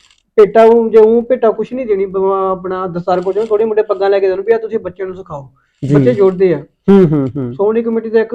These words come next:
Speaker 1: ਇੱਕ ਰੁਪਏ ਦਾ ਰੋਲ ਨਹੀਂ ਇਸ ਕੰਮ ਦੇ ਵਿੱਚ।
Speaker 2: ਜਾਂ ਹੋਰ ਬਹੁਤ ਸਾਰੀਆਂ ਸੰਸਥਾਵਾਂ, ਸਿੱਖ ਸੰਸਥਾਵਾਂ ਵੀ
Speaker 1: ਸੰਸਥਾ
Speaker 2: ਆਉਂਦੀਆਂ।
Speaker 1: ਸਿੱਖ ਕੁਛ ਨਹੀਂ ਜੀ, ਪਤਾ ਕੀ ਦੇਖੋ, ਉਹਨਾਂ ਨੂੰ ਨਾ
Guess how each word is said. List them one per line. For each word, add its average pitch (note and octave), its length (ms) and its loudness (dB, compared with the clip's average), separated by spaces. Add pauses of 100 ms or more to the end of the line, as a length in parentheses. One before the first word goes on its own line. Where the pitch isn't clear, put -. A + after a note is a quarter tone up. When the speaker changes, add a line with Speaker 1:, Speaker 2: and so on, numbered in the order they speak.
(120)
Speaker 1:
ਇੱਕ A3+ 140 -4
ਰੁਪਏ A#3 200 2
ਦਾ A3 100 0
ਰੋਲ F#3+ 200 -2
ਨਹੀਂ D#3+ 140 -2
ਇਸ D#3 100 -10
ਕੰਮ D#3+ 200 -10
ਦੇ D#3 100 -10
ਵਿੱਚ। C#3 160 -8
Speaker 2:
ਜਾਂ A3+ 220 8
ਹੋਰ G3 240 8
ਬਹੁਤ G#3 240 6
ਸਾਰੀਆਂ G3 320 6
ਸੰਸਥਾਵਾਂ, E3+ 500 4
ਸਿੱਖ E3 280 -2
ਸੰਸਥਾਵਾਂ E3 560 4
ਵੀ F3 80 4
Speaker 1:
ਸੰਸਥਾ F3 180 8
Speaker 2:
ਆਉਂਦੀਆਂ। F3+ 240 6
Speaker 1:
ਸਿੱਖ B3 240 0
ਕੁਛ B3+ 260 -2
ਨਹੀਂ B3 220 -2
ਜੀ, A3 80 -6
ਪਤਾ A#3 240 -2
ਕੀ C4 100 -4
ਦੇਖੋ, A3 380 -2 (800)
ਉਹਨਾਂ A3 240 0
ਨੂੰ B3 140 -4
ਨਾ A#3+ 300 -2